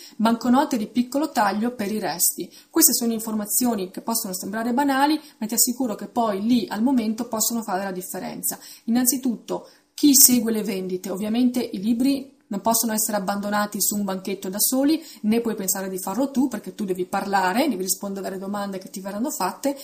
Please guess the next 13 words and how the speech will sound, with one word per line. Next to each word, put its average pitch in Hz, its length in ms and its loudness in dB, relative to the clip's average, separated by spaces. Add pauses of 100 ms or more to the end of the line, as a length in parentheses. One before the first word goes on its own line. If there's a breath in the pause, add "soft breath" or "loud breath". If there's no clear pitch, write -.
(160 loud breath)
e - 100 -10
poi 202 180 -4
magari 196 300 -4
firmare 196 520 -6 (220 loud breath)
le, 196 300 -2
le 190 140 -6
copie. 190 380 -6
Quindi 214 240 0
ci - 100 -4
deve 240 140 0
essere 226 220 -2
una 196 120 -8
persona 208 460 -4